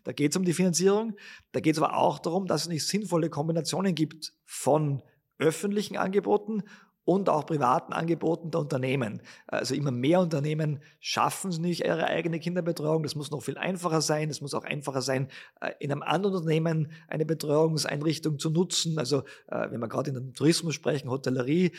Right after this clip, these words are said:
Äh, also da gibt's viele Dinge, die, glaube ich, noch notwendig sind. Äh, wir sind auf einem guten Weg, wir haben's beschleunigt, aber,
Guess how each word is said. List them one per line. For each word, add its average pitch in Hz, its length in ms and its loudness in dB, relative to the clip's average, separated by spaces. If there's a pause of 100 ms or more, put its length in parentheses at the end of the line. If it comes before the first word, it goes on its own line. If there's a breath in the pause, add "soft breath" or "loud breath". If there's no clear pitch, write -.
(180 loud breath)
Äh, - 260 -6
also 180 160 -2
da 190 80 2
gibt's 214 220 0
viele 240 240 4
Dinge, 196 260 4
die, 175 140 0
glaube 160 240 2
ich, - 240 -4
noch 143 140 -6
notwendig 151 420 0
sind. 196 420 -4
Äh, 143 160 -2
wir 139 80 -4
sind 185 140 -2
auf 156 80 2
einem 165 100 -4
guten 165 300 -4
Weg, 165 220 0
wir 120 100 -2
haben's 170 220 -2
beschleunigt, 160 520 -4
aber, 143 300 2